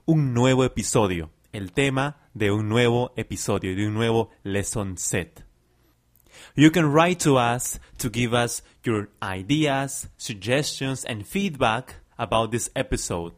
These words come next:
and also ask for a new episode, a new lesson set.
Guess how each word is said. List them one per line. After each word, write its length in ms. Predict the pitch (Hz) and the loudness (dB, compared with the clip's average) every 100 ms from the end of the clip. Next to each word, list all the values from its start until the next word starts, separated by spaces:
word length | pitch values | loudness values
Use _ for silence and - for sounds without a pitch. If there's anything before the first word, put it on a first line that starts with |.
| - _ - | -20 _ -8
and 180 | 143 123 | -4 -2
also 480 | 160 196 - 135 113 | 0 -2 0 -2 0
ask 400 | 113 143 - - | -2 -4 -6 -6
for 320 | 127 123 135 - - | 0 0 0 -6 -10
a 100 | 113 | -8
new 280 | 113 131 131 | -2 -2 -2
episode, 580 | 127 - 131 - 90 80 - - | -4 -4 -4 -4 -8 -10 -16 -10
a 120 | 110 | -6
new 240 | 110 123 113 | -2 -4 -4
lesson 500 | 101 104 - 104 101 | -6 -6 -6 -8 -8
set. 500 | - 101 78 - | -6 -6 -8 -14